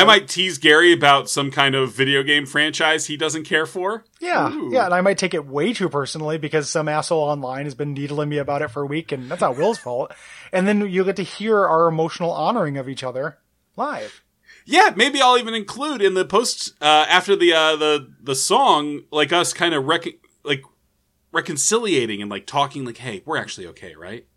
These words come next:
Speaker 1: Yeah. Yeah. Yeah, that's why, that's why you come to the show, right? Listeners?
Speaker 2: For touching emotional moments.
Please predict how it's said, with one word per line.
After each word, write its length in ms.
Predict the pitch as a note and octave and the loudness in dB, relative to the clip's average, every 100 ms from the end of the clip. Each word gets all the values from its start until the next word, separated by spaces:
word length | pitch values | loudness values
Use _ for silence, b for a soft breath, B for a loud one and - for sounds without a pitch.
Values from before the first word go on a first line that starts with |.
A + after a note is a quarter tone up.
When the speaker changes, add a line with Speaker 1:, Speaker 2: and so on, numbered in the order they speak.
| _ E4+ | _ -10
Speaker 1:
Yeah. 200 | F#3+ G#2+ _ _ _ _ _ | -8 -10 _ _ _ _ _
Yeah. 140 | A3 B2 | -14 -10
Yeah, 140 | F#3 A#3+ | 0 2
that's 120 | A#3 | 4
why, 160 | A3 | 4
that's 140 | D#3+ F3+ | 4 2
why 80 | D#3 | 0
you 80 | |
come 160 | C3 C3+ | 0 -8
to 60 | A#2+ | -8
the 60 | |
show, 200 | - C3 | -8 -6
right? 280 | A#2 D3 G#3+ _ _ _ _ _ _ - | -6 -8 -10 _ _ _ _ _ _ -10
Listeners? 480 | E3+ G3+ A#3 - - _ _ | -8 -8 -10 -12 -18 _ _
Speaker 2:
For 180 | F3 | -2
touching 440 | F3 C3+ D#3+ G3 B3 | -2 0 0 0 -2
emotional 440 | E3+ A#2+ - B2 | -2 -2 -4 -6
moments. 600 | G#3+ C#4+ A#3 - - C3 | -6 -6 -8 -10 -10 -10